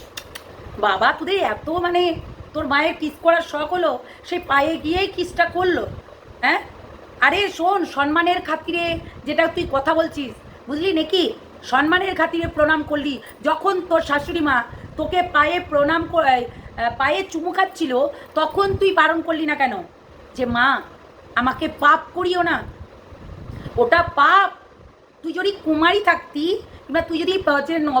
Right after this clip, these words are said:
বছরের শিশু থাকতি তাহলে একটা শোভা পাই, তুই তো ধাড়ি বুড়ি, তাহলে তোকে যদি চুমু খাই তাহলে কি করে শোভাটা পাই? হিন্দু ধর্মের কোনো বৌমাকে পায়ে চুমু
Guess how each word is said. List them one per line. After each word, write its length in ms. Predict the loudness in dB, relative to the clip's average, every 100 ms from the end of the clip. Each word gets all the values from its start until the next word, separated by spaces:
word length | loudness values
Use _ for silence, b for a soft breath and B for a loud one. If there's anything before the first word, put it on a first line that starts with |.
| 0
বছরের 280 | -2 -4 -6
শিশু 180 | -8 -2
থাকতি 420 | 2 2 0 -4 -2 -2 B B 2
তাহলে 280 | 4 4 2
একটা 220 | 2 -4 -2
শোভা 200 | 0 2
পাই, 200 | 4 4 0 -10 -14 -14 -18 -12
তুই 100 | -10
তো 100 | -8 -2
ধাড়ি 260 | 2 4 2 0
বুড়ি, 260 | 0 0 0 -6 -18 -20 -20 -12 -2
তাহলে 160 | 0 0
তোকে 280 | -2 0 2 2 0
যদি 140 | -4 -4
চুমু 180 | -4 -4 -2
খাই 280 | 2 2 2 -2 -6 B B
তাহলে 160 | -4
কি 140 | -2 -4 -2
করে 120 | -2 2
শোভাটা 260 | 2 2
পাই? 240 | 2 2 2 0 -8 -20 -20 -20 -20 -20 -20 -8
হিন্দু 220 | -4 0 4
ধর্মের 440 | 4 4 0 -2 -6 -12 -12
কোনো 160 | -4 -4 -2
বৌমাকে 540 | -4 0 0 0 -2 -4 -4 -10 B B
পায়ে 320 | 0 2 0 -2 -6
চুমু 240 | -8 -6